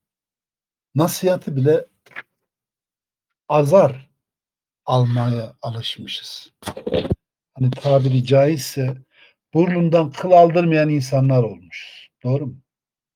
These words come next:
Bakın, Allah Resulü Aleyhisselatü Vesselam'dan sonra insanlığın en hayırlısı Ebu Bekir. Allah ondan razı olsun.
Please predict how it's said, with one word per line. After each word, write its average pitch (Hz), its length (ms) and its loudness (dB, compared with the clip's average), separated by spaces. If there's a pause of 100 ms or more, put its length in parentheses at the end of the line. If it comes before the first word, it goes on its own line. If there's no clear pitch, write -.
(560)
Bakın, 123 420 -6 (1080)
Allah 135 300 0
Resulü 120 320 -8
Aleyhisselatü 117 680 -10
Vesselam'dan 107 680 -14
sonra 107 380 -16
insanlığın 110 640 -12
en 123 220 -10
hayırlısı 107 880 -12 (320)
Ebu 107 240 -14
Bekir. - 480 -20 (240)
Allah 110 240 -12 (100)
ondan 101 320 -20
razı - 320 -20
olsun. - 320 -20